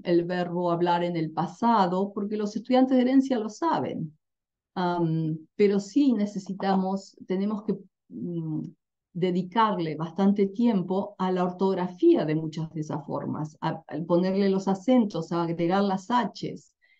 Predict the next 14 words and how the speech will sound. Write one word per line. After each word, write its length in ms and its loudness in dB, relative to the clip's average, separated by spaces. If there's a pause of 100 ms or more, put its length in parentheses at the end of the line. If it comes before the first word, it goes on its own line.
(240)
Em, 640 2 (140)
entonces, 720 2 (540)
tanto 460 2
lo 260 2
que 120 -2
se 400 -4
presenta 760 2
como 240 -2
lo 160 -2
que 80 -8
se 160 -6
evalúa 540 0
es 280 -4
diferente. 680 -8